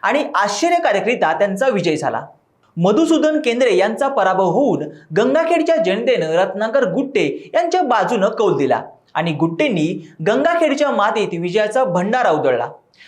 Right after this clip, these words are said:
मात्र सीबीआय आणि ईडीच्या चौकशीमुळं गुट्टे यांच्या राजकीय इमेजला सेटबॅक बसलाय. तर भाजपनेही या मतदारसंघावर दावा करत रासप वर्सेस भाजप या नव्या संघर्षाला तोंड फोडले. त्यात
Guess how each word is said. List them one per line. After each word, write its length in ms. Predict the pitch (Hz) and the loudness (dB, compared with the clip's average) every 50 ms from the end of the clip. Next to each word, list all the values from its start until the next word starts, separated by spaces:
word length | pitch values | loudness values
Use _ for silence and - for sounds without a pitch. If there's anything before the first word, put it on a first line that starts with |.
| - _ | -8 _
मात्र 260 | 311 330 330 339 359 370 | -2 -2 0 0 0 -2
सीबीआय 640 | 311 - - 208 208 220 208 247 262 240 190 165 160 | -2 -4 -4 -2 -2 -2 0 0 2 2 2 2 2
आणि 260 | 156 175 208 214 202 | 2 0 0 -2 -4
ईडीच्या 400 | 202 190 - 190 - 262 254 - | -4 -4 -2 0 0 0 0 0
चौकशीमुळं 720 | - 180 175 196 277 302 - 269 190 156 135 139 143 156 - - - - - 170 | 0 0 0 2 0 0 0 -2 0 0 2 2 2 0 -2 -6 -14 -14 -6 -2
गुट्टे 300 | 185 269 - - 330 330 | -2 0 0 0 2 2
यांच्या 320 | 330 320 330 320 311 320 320 | 2 2 2 2 2 2 2
राजकीय 480 | 302 202 160 175 - - - - 254 | 4 2 2 0 -2 -4 -4 -2 -2
इमेजला 360 | 247 208 180 165 151 170 202 220 | 0 0 -2 -2 0 0 0 0
सेटबॅक 500 | - - 240 233 208 180 180 165 147 147 | 0 -2 -2 -2 0 0 -2 -2 -2 -2
बसलाय. 320 | 143 - - 117 107 - - _ _ _ _ _ _ _ - | -6 -6 -6 -6 -8 -8 -10 _ _ _ _ _ _ _ -2
तर 100 | 185 180 | 0 2
भाजपनेही 840 | 175 170 170 165 165 220 262 262 262 254 214 170 143 156 175 - - - - - | 2 2 2 0 0 0 0 0 0 0 0 0 -2 -4 -8 -10 -16 -20 -14 -4
या 200 | 156 180 285 330 | -2 0 2 2
मतदारसंघावर 760 | 349 330 311 285 277 269 269 277 277 262 247 247 247 254 247 | 2 2 2 2 2 0 0 -2 -2 -2 0 0 2 2 0
दावा 320 | - 165 165 156 165 165 180 | 0 2 2 2 2 2 0
करत 640 | 175 175 254 226 165 151 - - - - - - 160 | 0 0 0 2 2 0 -2 -6 -12 -18 -8 -4 -2
रासप 500 | 165 185 196 214 240 - - 330 330 330 | 0 2 2 2 0 0 0 0 2 2
वर्सेस 460 | 330 277 247 220 208 - 240 233 196 | 2 2 2 0 0 -2 -4 -4 -4
भाजप 480 | 160 175 175 202 226 226 165 - - - - - - _ - | -4 -2 -2 0 2 2 0 0 0 -4 -12 -18 -10 _ -2
या 100 | 262 302 | 0 0
नव्या 360 | 262 208 190 202 208 262 294 294 | 0 0 0 2 2 2 2 2
संघर्षाला 500 | - 240 190 165 165 165 214 202 220 262 - - | 2 0 2 2 2 2 2 2 2 2 2 2
तोंड 220 | 208 185 165 - | 2 2 2 0
फोडले. 260 | 151 143 131 123 131 135 - - _ _ _ _ _ _ _ - | -2 -2 -2 -4 -6 -8 -10 -16 _ _ _ _ _ _ _ 0
त्यात 280 | 226 214 170 - - | 2 2 2 0 -2